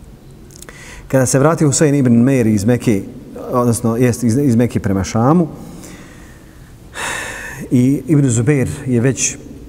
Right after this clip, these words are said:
kao im poslao svoje izaslanike i zavladao dobrim dijelom islamskog svijeta,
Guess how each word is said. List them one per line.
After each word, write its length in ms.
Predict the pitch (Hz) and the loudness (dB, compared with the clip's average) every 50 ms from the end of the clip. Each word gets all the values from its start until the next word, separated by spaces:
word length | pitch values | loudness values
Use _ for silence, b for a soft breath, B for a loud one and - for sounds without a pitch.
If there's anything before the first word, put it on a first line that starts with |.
| - - - 175 160 156 127 | -20 -18 -16 -16 -14 -12 -4
kao 140 | - 123 | -2 0
im 80 | 120 110 | 0 2
poslao 260 | 110 127 120 - 120 | 0 0 -2 -2 -4
svoje 160 | - 131 120 | -2 0 0
izaslanike 540 | 113 107 92 - 107 104 107 120 123 - 123 | 0 0 0 -2 -2 0 2 0 2 2 0
i 40 | 110 | 0
zavladao 420 | 101 104 101 110 117 120 113 110 | 0 2 2 2 2 2 2 2
dobrim 420 | 98 104 120 107 110 110 101 95 95 107 - 110 | 2 2 2 2 2 2 2 0 -2 -6 -10 -8
dijelom 360 | 107 104 113 113 104 101 95 107 | -2 0 0 2 2 2 0 0
islamskog 460 | 110 98 110 101 95 - - 92 - | 0 0 -2 -4 -4 -4 -8 -10 -8
svijeta, 400 | - - 143 156 147 160 190 | -2 0 0 0 0 -2 -4